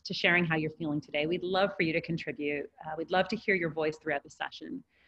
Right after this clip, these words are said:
If you'd like to do that, you can go to w w w dot menti dot com, either using your web browser or you, you can use your phone browser.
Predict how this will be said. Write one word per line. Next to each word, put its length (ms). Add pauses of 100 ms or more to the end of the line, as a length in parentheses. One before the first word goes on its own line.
(140)
If 140
you'd 120
like 240
to 80
do 180
that, 280 (180)
you 100
can 380 (440)
go 160
to 120
w 320
w 300
w 280
dot 200
menti 300
dot 180 (100)
com, 240 (100)
either 220
using 300
your 100
web 240
browser 640
or 160
you, 120
you 160
can 320
use 200
your 200
phone 180
browser. 580